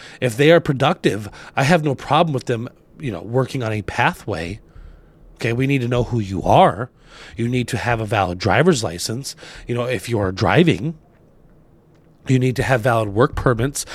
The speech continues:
You need to be paying into state and federal taxes. You need to be contributing to society,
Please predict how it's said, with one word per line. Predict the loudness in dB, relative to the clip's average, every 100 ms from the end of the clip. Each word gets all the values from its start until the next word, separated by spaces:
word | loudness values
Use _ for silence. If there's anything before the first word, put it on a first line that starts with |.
| -12 -4
You | -2
need | 0 0
to |
be | -2
paying | 0 0 0
into | 0 -2
state | 0 0 0
and |
federal | 0 0 0
taxes. | -2 0 2 0 -4 -8 -8 -12 -14 -16 -4
You | 2
need | 2 2
to |
be | 0 0
contributing | -2 0 0 0 -4
to | -6
society, | -4 -2 2 4 2 0 -8